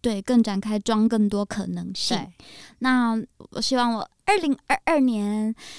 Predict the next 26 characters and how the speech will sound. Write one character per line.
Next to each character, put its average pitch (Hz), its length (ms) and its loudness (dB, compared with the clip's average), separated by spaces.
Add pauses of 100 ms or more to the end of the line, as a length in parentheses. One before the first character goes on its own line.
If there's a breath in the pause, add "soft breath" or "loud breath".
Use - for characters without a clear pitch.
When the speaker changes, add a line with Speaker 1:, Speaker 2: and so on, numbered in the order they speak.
(160 loud breath)
Speaker 1:
有 214 240 0
更 277 260 6
多 254 200 4
的 226 80 -2
可 220 220 -2
能 202 260 -2
性， 214 360 0 (520)
让 233 320 -2
自 240 180 -4
己 220 260 -10
去 240 240 -2
尝 214 320 -6
试 214 680 -4
更 262 240 6
多 220 160 2
的 - 60 -8
挑 - 300 -12
战。 - 140 -8 (320)
莫 269 280 4
忘 233 260 2
初 226 220 -6
衷， 220 240 -2
诚 240 220 4
实 277 200 4
就 269 160 2
好。 240 120 -2